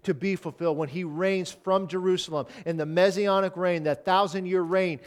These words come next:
of Christ yet to be fulfilled, but it will happen. But what does that have to do with us? It brings us to where we are. All the things that they were called, the sons of God, the servants of God, the rulers, kings, and priests, we have been called. We are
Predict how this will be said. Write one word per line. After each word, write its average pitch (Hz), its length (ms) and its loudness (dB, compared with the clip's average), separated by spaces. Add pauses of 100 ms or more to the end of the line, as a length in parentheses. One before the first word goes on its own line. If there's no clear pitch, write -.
(160)
of 160 180 0
Christ 185 400 2
yet 196 280 6
to 202 60 -4
be 180 120 -8
fulfilled, 196 460 0
but 170 100 2
it 151 100 0
will 185 280 6
happen. 180 420 2 (280)
But 151 100 -6
what 160 200 4
does 220 140 2
that 202 160 2
have 180 240 -2
to 135 80 -20
do 151 160 -4
with 143 180 -8
us? - 300 -14 (240)
It 117 160 -18
brings 160 320 -6
us 143 100 -12
to 147 100 -10
where 135 220 -4
we 135 180 -6
are. 107 180 -12 (340)
All 233 340 8
the 247 180 0
things 175 580 -2
that 139 260 -6
they 165 180 2
were 160 180 -4
called, 107 460 -10 (640)
the 135 80 -16
sons 170 360 -4
of 123 100 -8
God, 117 280 -8
the 110 40 -18
servants 139 460 -6
of 117 80 -16
God, 107 260 -16
the 113 60 -20
rulers, 139 480 -8
kings, 156 400 -12
and 117 100 -14
priests, 143 300 -10 (340)
we 147 400 -4 (180)
have 147 200 -4
been 139 160 -8
called. 123 400 -2
We 185 220 -2
are 160 320 2